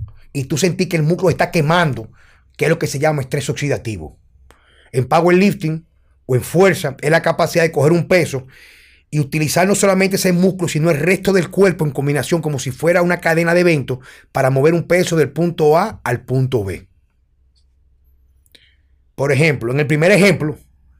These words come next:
todas las comidas son importantes y si estás buscando aumentar peso muscular, es indispensable, por ejemplo, más aporte de carbohidratos usualmente. En el segundo caso, que en el powerlifting o el levantamiento de fuerza,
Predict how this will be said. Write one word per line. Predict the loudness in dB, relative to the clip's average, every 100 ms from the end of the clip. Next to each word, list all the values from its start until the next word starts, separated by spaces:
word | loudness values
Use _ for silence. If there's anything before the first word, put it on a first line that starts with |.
| _ _ _ _ _ _
todas | 2 4
las | 4
comidas | 2 2 2
son | 2 0
importantes | 0 -2 -2 -2 -2 -6
y | -6
si | -6
estás | -2 0
buscando | 2 0 0 0 0
aumentar | 0 0 0 -2 2
peso | 2 4 4
muscular, | 6 4 2 2 2 2 0 -8 _ _
es | -2 0
indispensable, | 2 0 -2 -4 -2 -2 -2
por | -4 -4
ejemplo, | -2 -2 -4 -6 -8 -20 -8
más | -4 -2
aporte | 0 0 0 -2
de | 0
carbohidratos | 0 0 0 -2 -2 -8
usualmente. | -6 -4 -4 -6 -12 -16 -20 _ _ _ _ _ -12 -12 -20 _ _ _ _ _ _ _ -6
En | -2
el | 0
segundo | 0 2 2 2
caso, | 2 2 0
que |
en | -2
el | -2
powerlifting | 0 0 2 2 0 -2
o | -2
el |
levantamiento | -2 -2 -2 0
de | 0 0
fuerza, | 2 0 0 -8